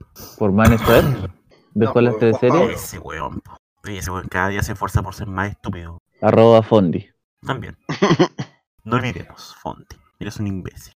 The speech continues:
Speaker 3: Decía medio sueño.
Speaker 4: F.
Speaker 3: F para Fondi. F de Fondi. F de
Speaker 4: F
Speaker 3: la
Speaker 4: de
Speaker 3: selección
Speaker 4: Fondi.
Speaker 3: chilena. Oye, a todo esto, ¿qué podemos opinar de, bueno, qué podemos opinar de la piccola Italia, de lo que pasó? ¿Ahí son justas las cuarenta y cinco horas laborales?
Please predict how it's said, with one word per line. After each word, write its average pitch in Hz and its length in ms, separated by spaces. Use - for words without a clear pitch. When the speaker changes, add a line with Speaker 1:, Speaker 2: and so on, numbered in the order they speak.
Speaker 3:
Decía - 240
medio 101 200
sueño. - 280
Speaker 4:
F. 240 240
Speaker 3:
F 101 180
para 90 160
Fondi. - 260
F 110 240
de 104 100
Fondi. 95 480
F 110 220
de - 60
Speaker 4:
F 110 40
Speaker 3:
la 104 80
Speaker 4:
de 127 80
Speaker 3:
selección 101 300
Speaker 4:
Fondi. 107 80
Speaker 3:
chilena. 117 520
Oye, 127 180
a 123 60
todo 120 100
esto, 143 320
¿qué 151 80
podemos 175 260
opinar 107 300
de, 101 540
bueno, 90 240
qué 127 120
podemos 165 300
opinar 143 360
de 127 80
la 113 80
piccola 107 300
Italia, 107 480
de 98 60
lo 95 100
que 98 100
pasó? - 220
¿Ahí 107 200
son 107 200
justas - 260
las 120 80
cuarenta 120 280
y - 20
cinco - 260
horas 117 160
laborales? 113 540